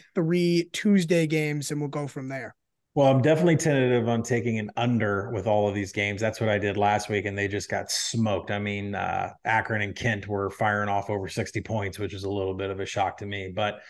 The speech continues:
Speaker 2: every home team also won and covered last week. Uh, <laughs> that one kinda got me. Maybe it's a Tuesday night thing. Maybe it's a Wednesday night thing. But I'm willing to play on that this week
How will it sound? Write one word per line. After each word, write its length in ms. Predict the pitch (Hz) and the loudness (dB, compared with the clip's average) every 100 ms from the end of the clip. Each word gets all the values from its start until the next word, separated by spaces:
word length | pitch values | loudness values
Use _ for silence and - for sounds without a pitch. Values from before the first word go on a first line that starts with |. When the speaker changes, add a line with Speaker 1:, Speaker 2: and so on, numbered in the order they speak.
| - - _ _ _ _ - | -20 -20 _ _ _ _ 0
Speaker 2:
every 320 | 143 180 208 | 2 4 4
home 280 | 135 190 202 | 4 4 4
team 440 | 131 107 107 113 _ _ _ - | 2 0 -4 -10 _ _ _ 2
also 380 | 143 180 214 | 2 4 6
won 320 | 180 120 143 160 | 6 6 4 2
and 140 | 107 | 0
covered 340 | - 147 107 | 0 0 0
last 320 | 101 98 - - | -4 -10 -12 -14
week. 240 | - - - _ | -16 -18 -20 _
Uh, 420 | 127 110 104 104 120 - 196 196 | -4 -2 -2 -2 -6 0 0 0
<laughs> 300 | - - - | -8 -4 2
that 200 | 190 226 | 4 6
one 180 | 185 | 6
kinda 220 | 156 160 143 | 6 4 4
got 220 | 151 151 | 4 4
me. 80 | 113 | 4
Maybe 280 | 117 123 | 4 4
it's 120 | 151 185 | 4 2
a 60 | |
Tuesday 300 | 180 202 147 | 2 4 4
night 200 | 123 107 | 2 -2
thing. 160 | 101 95 | -6 -4
Maybe 240 | 98 110 | -2 0
it's 140 | 143 180 | 2 4
a 40 | |
Wednesday 320 | 185 175 135 | 4 4 4
night 220 | 117 104 | 2 0
thing. 180 | 110 101 | -4 -2
But 120 | 101 | 0
I'm 120 | 117 175 | 2 4
willing 260 | 180 165 | 6 6
to 60 | 110 | 4
play 300 | - 139 143 | 2 2 4
on 160 | 107 | 2
that 200 | 104 98 | -2 -4
this 220 | 107 101 110 | -6 -8 -2
week 280 | 104 101 | -2 -2